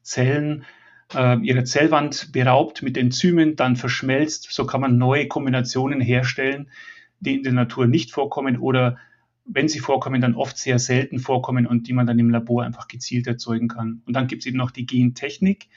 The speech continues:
Äh, hier ist es eben so, dass man Gene gezielt verändert, entweder indem man Gene aus anderen Arten einführt in unsere Sorte oder aber indem man jetzt mit dem ganzen, mit der neuesten Technik der, des Genoms Editierens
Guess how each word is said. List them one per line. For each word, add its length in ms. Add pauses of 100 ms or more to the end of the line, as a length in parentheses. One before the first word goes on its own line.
(500)
Äh, 200
hier 200
ist 120
es 100
eben 180
so, 460 (300)
dass 200
man 320
Gene 380
gezielt 600
verändert, 640
entweder 460
indem 280
man 160
Gene 300
aus 160
anderen 460
Arten 520
einführt 640 (240)
in 200
unsere 360
Sorte 600 (160)
oder 300
aber 320
indem 280
man 140
jetzt 240
mit 140
dem 220
ganzen, 300
mit 100
der 60
neuesten 360
Technik 360
der, 200 (360)
des 180
Genoms 340
Editierens 760